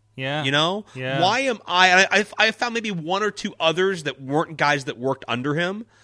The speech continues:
Speaker 2: that were demo tapes. Like, why Les Thatcher, you know, had a hand in training so many guys, Nigel McGuinness and Shark Boy and B J Whitmer and, and Pepper Parks and,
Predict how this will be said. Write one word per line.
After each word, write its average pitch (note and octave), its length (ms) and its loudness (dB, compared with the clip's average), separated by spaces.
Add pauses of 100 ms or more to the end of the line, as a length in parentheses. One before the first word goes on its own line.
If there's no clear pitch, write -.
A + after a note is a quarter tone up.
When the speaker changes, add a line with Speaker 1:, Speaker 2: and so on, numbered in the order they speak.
(220)
Speaker 2:
that D#3+ 100 -6
were C#3+ 100 -4
demo D3+ 320 -4
tapes. F#3 240 -8 (180)
Like, D#3+ 120 -6 (420)
why G#3 800 -6 (680)
Les F#3+ 320 -2
Thatcher, G3 460 -4
you D#3+ 80 -6
know, C#3+ 160 -2 (200)
had D#3+ 200 -2
a C#3 60 -6
hand D#3+ 360 -6
in C3 120 -8
training C#3+ 420 -6
so D#3+ 180 -6
many E3+ 160 -4
guys, C3 280 -2
Nigel C#3+ 380 -4
McGuinness B2 540 -10
and G#2+ 120 -16
Shark - 380 -6
Boy A2 220 -8
and F#2+ 120 -14 (100)
B D#3 160 -10
J D3 180 -6
Whitmer C3 520 -8 (340)
and, C3 160 -4
and C3+ 220 -4
Pepper E3 300 0
Parks - 720 -4
and, A#2 440 -6